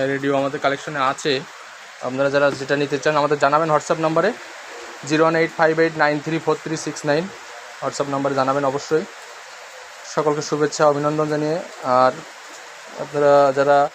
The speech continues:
অন্যান্য ব্র্যান্ড, ব্র্যান্ডের পকেট রেডিও, ডিজিটাল রেডিও এগুলো কালেকশন করতে চান তারাও আমাদের সঙ্গেই, এম, এ, যোগাযোগ করবেন WhatsApp নাম্বারে, ইমো নাম্বারে। তো আমরা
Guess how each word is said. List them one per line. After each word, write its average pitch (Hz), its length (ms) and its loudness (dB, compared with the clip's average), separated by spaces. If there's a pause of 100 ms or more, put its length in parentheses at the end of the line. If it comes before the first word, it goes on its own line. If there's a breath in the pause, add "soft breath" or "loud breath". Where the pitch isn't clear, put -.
(400)
অন্যান্য 147 340 2
ব্র্যান্ড, 147 460 0
ব্র্যান্ডের 147 360 2
পকেট 147 280 2
রেডিও, 147 360 4
ডিজিটাল 143 400 2
রেডিও 143 280 4
এগুলো 139 180 0
কালেকশন 143 340 0
করতে 147 220 -2
চান 151 180 0
তারাও 143 300 4
আমাদের 143 260 -2
সঙ্গেই, 143 420 -2 (600)
এম, 127 680 0 (380)
এ, 127 200 -2
যোগাযোগ 139 340 0
করবেন 143 220 0
WhatsApp 139 320 -4
নাম্বারে, 139 460 2
ইমো 135 160 0
নাম্বারে। 135 420 0 (1700)
তো 139 200 0
আমরা 139 400 4